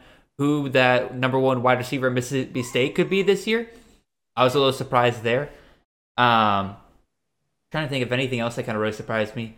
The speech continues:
Um, and I agree with you on Devin Leary. Again, he finished as Q B twenty last year, but he was consistent as hell last year, just down the stretch. Like, he, yeah,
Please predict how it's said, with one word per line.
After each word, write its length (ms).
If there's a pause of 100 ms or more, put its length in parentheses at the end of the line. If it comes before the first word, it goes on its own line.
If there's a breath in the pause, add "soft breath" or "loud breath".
(560 soft breath)
Um, 360
and 100
I 60
agree 160
with 100
you 60
on 100
Devin 320
Leary. 500
Again, 160
he 80
finished 240
as 200
Q 240
B 180
twenty 460
last 320
year, 100
but 120
he 140
was 200
consistent 720
as 220
hell 440
last 380
year, 300 (280 soft breath)
just 220
down 220
the 60
stretch. 380
Like, 120
he, 220
yeah, 280